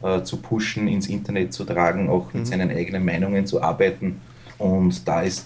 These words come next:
Speaker 1: doch schon ein Unterschied. Man, man kennt seine Twitter-Freunde teilweise wirklich persönlich, was in Wien oder sonstiges eher ein bisschen schwieriger ist. Man kann sich treffen in einem schönen Gastgarten irgendwo.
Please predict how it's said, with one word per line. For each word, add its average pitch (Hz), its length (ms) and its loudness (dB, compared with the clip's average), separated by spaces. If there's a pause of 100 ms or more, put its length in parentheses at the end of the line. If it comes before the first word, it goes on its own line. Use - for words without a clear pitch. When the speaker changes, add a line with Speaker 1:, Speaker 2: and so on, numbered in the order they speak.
(120)
Speaker 1:
doch 90 260 0
schon 101 380 0
ein 107 180 4
Unterschied. 101 680 -2
Man, 92 260 4 (100)
man 95 160 2
kennt 98 240 2
seine 98 240 4
Twitter-Freunde 101 840 2 (500)
teilweise 95 540 0
wirklich 98 360 -6
persönlich, 113 720 0 (300)
was 90 280 0
in 92 240 -4
Wien 101 180 -2
oder 92 200 0
sonstiges 87 600 -4
eher 87 160 4
ein 80 60 -2
bisschen 87 320 -8
schwieriger 104 480 -2
ist. 101 300 -6 (200)
Man 92 140 0
kann 90 180 2
sich - 180 -8
treffen 85 380 -2
in 95 60 -2
einem 92 220 0
schönen 87 260 -4
Gastgarten 98 560 -2
irgendwo. 98 340 -8